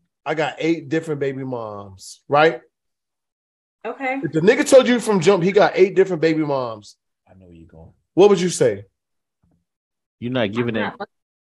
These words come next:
Speaker 3: Yeah, I'm about to say,
Speaker 1: You
Speaker 3: that's what he's
Speaker 1: ain't
Speaker 3: saying.
Speaker 1: fucking with him.
Speaker 3: You're not
Speaker 1: So
Speaker 3: giving that
Speaker 1: he's
Speaker 3: nigga
Speaker 1: the
Speaker 3: no
Speaker 1: blame,
Speaker 3: butt.
Speaker 1: right?
Speaker 3: You're not, you're not giving him no buns if he got eight mo-,
Speaker 1: Right.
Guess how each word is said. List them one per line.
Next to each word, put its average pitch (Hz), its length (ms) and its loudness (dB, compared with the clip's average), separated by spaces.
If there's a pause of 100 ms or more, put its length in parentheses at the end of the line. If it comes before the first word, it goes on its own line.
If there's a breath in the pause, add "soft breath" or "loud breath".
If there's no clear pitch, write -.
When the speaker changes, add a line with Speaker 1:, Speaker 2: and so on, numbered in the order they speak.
Speaker 3:
Yeah, 127 240 2
I'm 92 60 -6
about 120 160 4
to 107 60 -6
say, 127 180 2
Speaker 1:
You 110 120 -4
Speaker 3:
that's 135 120 4
what - 80 4
he's 131 80 8
Speaker 1:
ain't 233 60 4
Speaker 3:
saying. 143 160 2
Speaker 1:
fucking 240 160 0
with 170 120 0
him. 151 200 -4
Speaker 3:
You're 123 120 -4
not 135 100 2
Speaker 1:
So - 120 6
Speaker 3:
giving 143 140 -4
that 123 80 -2
Speaker 1:
he's 110 140 -2
Speaker 3:
nigga - 40 -12
Speaker 1:
the 107 80 4
Speaker 3:
no 101 40 2
Speaker 1:
blame, 196 400 0
Speaker 3:
butt. 131 100 -12
Speaker 1:
right? 180 120 -2
Speaker 3:
You're 131 80 -10
not, - 120 -20
you're 127 100 -12
not 131 180 -6
giving 135 200 -10
him 110 120 -8
no 104 120 -8
buns 107 440 -6
if 92 80 -10
he 101 80 -8
got 92 220 -6
eight 98 280 -8
mo-, 151 160 -12
Speaker 1:
Right. 208 580 0